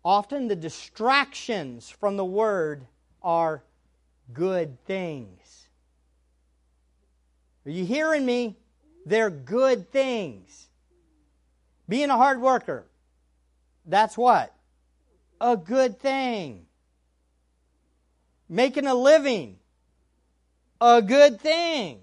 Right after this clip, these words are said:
isn't it? Raising your family, good thing. Family time, good thing. Having a nice home, all women say,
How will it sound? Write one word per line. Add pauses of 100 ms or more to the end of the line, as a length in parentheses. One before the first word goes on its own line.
(100)
isn't
it? (1700)
Raising
your
family, (1300)
good
thing. (960)
Family
time, (960)
good
thing. (1600)
Having
a
nice
home,
all
women (280)
say,